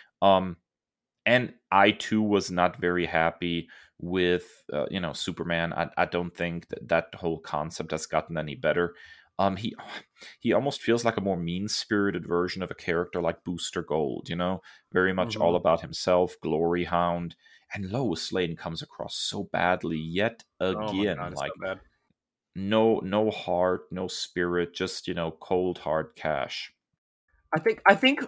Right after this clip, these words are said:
Speaker 2: I think for Superman, I, I think the, the most disappointing thing, it just doesn't make sense. He learned nothing with the events that took place on his home planet.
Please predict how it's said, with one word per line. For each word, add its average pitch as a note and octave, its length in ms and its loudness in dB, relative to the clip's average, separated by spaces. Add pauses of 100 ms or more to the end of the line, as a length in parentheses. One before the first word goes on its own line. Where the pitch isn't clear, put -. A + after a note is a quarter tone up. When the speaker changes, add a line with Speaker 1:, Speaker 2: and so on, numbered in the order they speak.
Speaker 2:
I F#3+ 60 6
think C4+ 220 4
for E3 160 6
Superman, E3 720 2 (120)
I, D3+ 220 4
I D#3+ 80 6
think E3+ 380 -2
the, B2 300 4
the A#2+ 160 0
most D#3 300 0
disappointing C#3+ 540 -2
thing, D3 240 -4
it - 140 -8
just D#3 180 -4
doesn't G#3 180 4
make D#3 120 -4
sense. B2 280 -2 (340)
He G#3 140 0
learned E3+ 480 2
nothing A#2+ 760 0 (360)
with B2+ 300 -4
the B2 340 -2
events B2 280 0
that - 140 -4
took B2+ 180 -6
place A#2 220 -4
on A2 100 -4
his G#2 120 -6
home G#2+ 200 -6
planet. F#2 400 -8